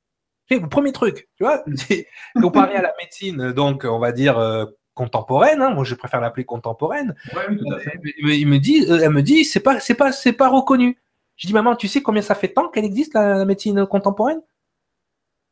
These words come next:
Speaker 1: Ça fait cent ans. Et la médecine quantique, la médecine chinoise et toutes les médecines, euh, qu'on, aujourd'hui on appelle alternatives, elles sont là depuis des milliers d'années.
Speaker 2: C'est ça.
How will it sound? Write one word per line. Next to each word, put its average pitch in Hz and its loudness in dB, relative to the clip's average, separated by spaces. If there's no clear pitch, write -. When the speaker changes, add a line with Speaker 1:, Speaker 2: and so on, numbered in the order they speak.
Speaker 1:
Ça - -10
fait 220 0
cent 220 2
ans. 196 0
Et 185 6
la 180 4
médecine 190 2
quantique, 196 -4
la 190 2
médecine 185 -4
chinoise 202 -2
et 147 -8
toutes 202 -10
les 185 -2
médecines, 185 -2
euh, 151 -2
qu'on, 143 -4
aujourd'hui 143 -2
on 143 -2
appelle 127 0
alternatives, 127 0
elles 117 -8
sont 160 -6
là 214 0
depuis 151 -8
des 151 -2
milliers 254 0
d'années. 247 0
Speaker 2:
C'est - -10
ça. 101 -16